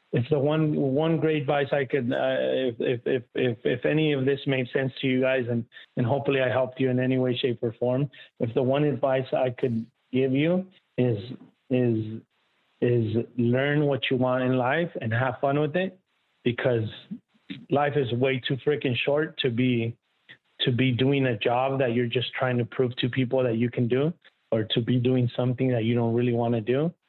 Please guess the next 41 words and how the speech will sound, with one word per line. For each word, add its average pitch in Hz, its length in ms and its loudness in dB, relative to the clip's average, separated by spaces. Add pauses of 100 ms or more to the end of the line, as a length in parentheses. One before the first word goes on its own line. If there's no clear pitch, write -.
(320)
You 113 60 0
know, 113 180 2
I 127 60 2
lost 131 260 0
my 120 120 0
dad 120 300 0
two 135 80 0
years 127 240 2
ago, 151 300 0
and 123 260 0
that 123 180 0
changed 123 240 -2
my 117 140 -2
whole 127 180 0
perspective 120 540 -2
in 117 100 2
life 131 280 0 (480)
through 127 160 2
a - 20 0
heart 127 240 0
attack. 160 320 -2 (100)
And, 127 320 2
um, 113 400 0
and 123 200 0
now 127 500 0 (300)
I 120 80 0
promised 139 420 0
myself 120 520 0
to, 110 200 -4 (120)
to, 117 160 -2 (160)
to, 113 240 0 (440)
I'm 127 320 2
going 139 280 2
to 135 100 -2
grow 131 200 2
Next 127 300 0
into 135 220 0
a 123 80 -2
hundred 131 240 2
million 131 260 2
dollars 123 320 0